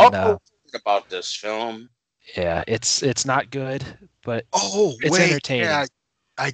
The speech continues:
Speaker 3: did see that.
Speaker 2: Where they're, uh, what are they? Fire jumpers is what they are,
Speaker 3: Yeah,
Speaker 2: actually.
Speaker 3: yeah.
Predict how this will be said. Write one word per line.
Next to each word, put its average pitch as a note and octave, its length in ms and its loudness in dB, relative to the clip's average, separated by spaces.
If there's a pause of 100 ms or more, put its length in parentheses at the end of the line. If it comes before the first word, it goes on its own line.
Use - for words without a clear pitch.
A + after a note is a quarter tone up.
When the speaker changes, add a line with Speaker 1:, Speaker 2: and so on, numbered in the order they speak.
Speaker 3:
did E3 240 -2
see B2 360 -2
that. F2+ 380 -4 (260)
Speaker 2:
Where A#2 120 -4
they're, A#2 280 -2
uh, G#2 220 4
what A2 140 -4
are G#2 60 -2
they? G2 220 -6
Fire A#2 360 -2
jumpers A#2 720 -6
is A2 140 -10
what A#2 120 -6
they A#2 120 0
are, A#2+ 160 2
Speaker 3:
Yeah, A#2+ 100 4
Speaker 2:
actually. A#2+ 420 -10 (120)
Speaker 3:
yeah. G2 400 0